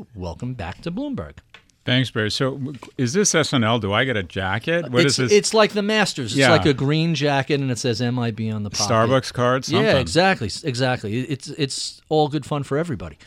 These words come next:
Speaker 1: Let's talk about your new book, uh, The Four, The Hidden D N A of Amazon, Apple, Facebook, and Google.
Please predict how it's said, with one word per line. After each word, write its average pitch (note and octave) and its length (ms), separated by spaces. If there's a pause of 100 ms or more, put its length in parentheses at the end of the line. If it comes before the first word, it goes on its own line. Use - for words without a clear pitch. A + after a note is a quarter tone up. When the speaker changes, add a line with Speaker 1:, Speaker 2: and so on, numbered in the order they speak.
(320)
Speaker 1:
Let's A3 160
talk B3 160
about A3+ 180
your F#3 120
new F3+ 160
book, F3 320
uh, B2+ 140
The D#3+ 200
Four, C3+ 540
The G#2+ 140
Hidden G3+ 320
D F#3 260
N E3 100
A F3+ 320
of A#2 240
Amazon, D#3+ 640
Apple, C#3 680
Facebook, C#3+ 640
and E3+ 160
Google. E3+ 500